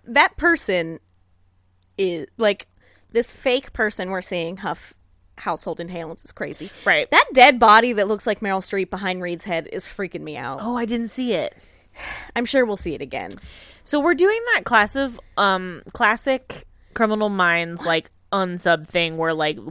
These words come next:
Speaker 2: we're, we're going in and out, but it's not the actual unsub, but it's, like, what they're imagining the unsub to look like.
Speaker 1: This is, like, the longest
Speaker 2: But it's so
Speaker 1: version
Speaker 2: long.
Speaker 1: of that we've
Speaker 2: And
Speaker 1: ever
Speaker 2: we're
Speaker 1: seen.
Speaker 2: se-, we've seen, like, three
Speaker 1: Is
Speaker 2: different
Speaker 1: this the
Speaker 2: versions
Speaker 1: real
Speaker 2: of the
Speaker 1: unsub now?
Speaker 2: No, we're seeing three different. Oh, this is, yes.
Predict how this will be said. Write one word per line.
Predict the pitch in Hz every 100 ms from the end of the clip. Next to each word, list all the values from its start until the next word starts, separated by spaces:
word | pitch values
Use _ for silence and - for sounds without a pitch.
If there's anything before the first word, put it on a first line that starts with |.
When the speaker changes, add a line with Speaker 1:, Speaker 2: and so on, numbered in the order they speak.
| 170
Speaker 2:
we're, | 180 160 - _ _ -
we're | 190
going | 247 320 294
in | 240
and | 202
out, | 185 180
but | 180
it's | 170
not | 247 240
the | 196
actual | 151 170 - 190 185
unsub, | - 185 180 190 180
but | 170
it's, | 165
like, | 170 170
what | 214
they're | 202 151
imagining | 139 147 165 202 240 254
the | 277
unsub | 285 277 294 262
to | 285
look | 285 285 294
like. | 294 294 294 - - 220 208
Speaker 1:
This | - 339
is, | 466
like, | 523 -
the | 523 359 202
longest | 202 196 202 190 208 - -
Speaker 2:
But | 226
it's | 247 -
so | - 247 277
Speaker 1:
version | 247
Speaker 2:
long. | 214 226 202
Speaker 1:
of | 185
that | 180 175
we've | 180 170
Speaker 2:
And | 160
Speaker 1:
ever | 240
Speaker 2:
we're | 262
Speaker 1:
seen. | 277 269
Speaker 2:
se-, |
we've | 233 262 247
seen, | 285 269
like, | 233
three | - 233 247
Speaker 1:
Is |
Speaker 2:
different | 233 226 214
Speaker 1:
this |
the | 196
Speaker 2:
versions | 196 196
Speaker 1:
real | 254 -
Speaker 2:
of | 339
the | -
Speaker 1:
unsub | 330
now? | 320 330 339
Speaker 2:
No, | 196 208 285 90 127
we're | 202 208
seeing | 254 247
three | - 208 233
different. | 240 233 -
Oh, | 185 170
this | 175 170
is, | - - -
yes. | 120 - - -